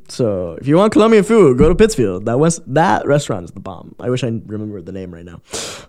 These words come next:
But if you look up Colombian West Restaurant Massachusetts, you'll find it, 'cause it's the only one. Uh, yeah,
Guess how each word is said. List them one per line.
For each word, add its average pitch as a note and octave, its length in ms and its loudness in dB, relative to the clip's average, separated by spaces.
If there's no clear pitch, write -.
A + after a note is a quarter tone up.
But C#3 140 4
if A#2+ 100 0
you C3 80 6
look D3 160 4
up C#3 180 0
Colombian C#3+ 500 4
West C#3 280 0
Restaurant C3 440 -2
Massachusetts, A2 500 -6
you'll G2 80 -12
find D#2+ 240 -16
it, - 80 -20
'cause G#2+ 140 -12
it's F2+ 100 -14
the F#2+ 120 -14
only F2 160 -14
one. E2+ 300 -14
Uh, - 220 -16
yeah, - 200 -10